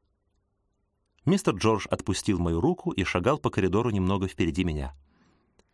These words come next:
Сначала мы шли по тому же пути, что и сюда, потом через новую дверь попали в другой переход.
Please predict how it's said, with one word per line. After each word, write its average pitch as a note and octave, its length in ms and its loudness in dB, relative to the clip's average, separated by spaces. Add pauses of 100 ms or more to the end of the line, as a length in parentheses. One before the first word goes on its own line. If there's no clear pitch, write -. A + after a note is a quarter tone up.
(140)
Сначала F3 400 2
мы D#3+ 120 0
шли D#3 200 0
по D3 100 -2
тому B2+ 240 2
же A2+ 100 0
пути, A#2 280 0
что - 180 -2
и F#2 80 2
сюда, G#2+ 400 0 (380)
потом E3 320 4
через A#2 380 0
новую E3+ 400 2
дверь D3 260 0
попали B2 460 0
в G2 80 -8
другой F#2+ 340 2
переход. F2+ 580 -4